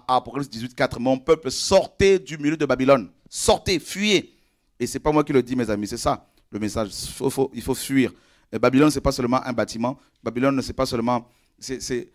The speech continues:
c'est dans le cœur des hommes. Donc, il, tous les jours, Dieu nous sort de Babylone. Nous tous, tous les jours, il nous sort, il nous sort. Voilà.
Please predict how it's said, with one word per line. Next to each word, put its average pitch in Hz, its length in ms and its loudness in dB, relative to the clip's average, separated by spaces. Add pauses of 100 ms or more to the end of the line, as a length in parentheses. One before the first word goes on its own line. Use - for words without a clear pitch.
(120)
c'est - 100 -20
dans 127 100 -2
le 127 80 0
cœur 139 260 0
des 107 200 -6
hommes. 98 200 -2
Donc, 113 200 -8
il, 113 160 -12
tous 170 160 -2
les 143 120 4
jours, 135 200 -2
Dieu 131 120 -2
nous 123 120 0
sort 139 280 2
de 117 80 -4
Babylone. 101 380 -2
Nous 101 180 -10
tous, - 300 -16
tous 151 120 -6
les 131 120 4
jours, 135 280 -2
il 113 100 -8
nous 104 100 -4
sort, 101 400 0
il 104 60 -12
nous 104 80 -6
sort. 113 360 -4 (920)
Voilà. 104 320 -4